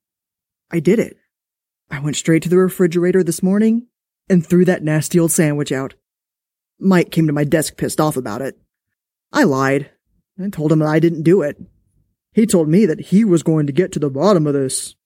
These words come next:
June twenty-sixth, twenty fifteen, P M, entry two. I'm getting a little freaked out. As soon as I grabbed my shampoo bottle tonight, I heard a voice again. It said,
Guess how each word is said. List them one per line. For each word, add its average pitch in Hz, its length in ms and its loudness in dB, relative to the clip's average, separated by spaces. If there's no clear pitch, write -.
June 175 260 4
twenty-sixth, 208 560 0
twenty 175 220 2
fifteen, 185 680 0
P 160 240 2
M, 185 300 -2
entry 151 320 -2
two. 151 360 -2
I'm 320 300 0
getting 330 240 2
a 247 40 2
little 226 200 2
freaked 190 260 0
out. 151 300 -2
As 190 80 -2
soon 330 100 2
as 359 120 0
I 359 80 2
grabbed 220 320 -2
my 220 120 -2
shampoo 196 460 0
bottle 226 180 -2
tonight, 247 380 0
I 294 80 -2
heard 302 160 0
a 277 40 2
voice 214 260 0
again. 143 300 -2
It 175 140 0
said, 196 400 0